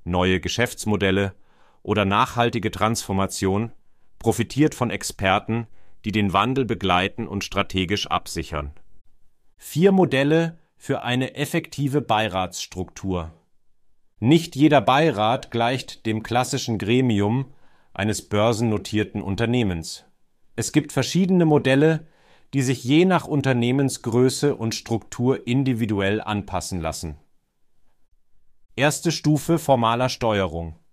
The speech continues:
Hier versammeln sich Gesellschafter und Unternehmensleitung,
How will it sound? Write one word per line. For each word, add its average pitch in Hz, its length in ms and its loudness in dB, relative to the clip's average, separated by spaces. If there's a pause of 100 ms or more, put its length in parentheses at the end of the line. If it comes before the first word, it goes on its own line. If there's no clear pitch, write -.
(420)
Hier 160 220 4
versammeln 131 520 2
sich 120 240 -4
Gesellschafter 120 880 -2 (300)
und 120 200 -2
Unternehmensleitung, 117 1200 0